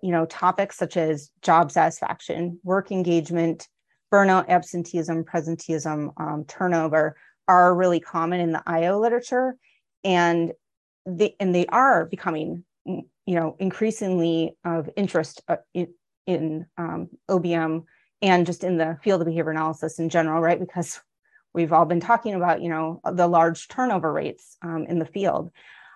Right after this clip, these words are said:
Um, and one of the things that I thought was really interesting, um, it's an article that Tom Mawhinney published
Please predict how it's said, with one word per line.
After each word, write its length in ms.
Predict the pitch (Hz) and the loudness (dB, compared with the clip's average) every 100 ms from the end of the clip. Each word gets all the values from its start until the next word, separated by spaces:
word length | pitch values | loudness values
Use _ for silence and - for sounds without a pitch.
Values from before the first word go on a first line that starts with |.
| - | 2
Um, 380 | 185 170 160 156 | 4 6 4 0
and 240 | 202 196 | 0 2
one 160 | 196 226 | 2 0
of 100 | 269 | 0
the 100 | 269 | -2
things 240 | 196 185 175 | -2 -4 0
that 100 | 175 | 0
I 80 | |
thought 160 | 175 - | 0 0
was 160 | 180 175 | -2 -2
really 200 | 196 185 | -4 -4
interesting, 600 | 180 175 - 165 165 - | -6 -8 -6 -2 -2 -2
um, 180 | 165 165 | -2 -2
it's 160 | 160 180 | -2 -4
an 80 | |
article 480 | - 190 202 220 214 | 0 0 2 2 4
that 240 | 196 - - | 4 2 -2
Tom 380 | - 180 185 | -6 -2 0
Mawhinney 380 | 185 170 180 170 | 0 0 0 -2
published 600 | 170 160 165 156 - - | -2 -2 0 -2 -6 -8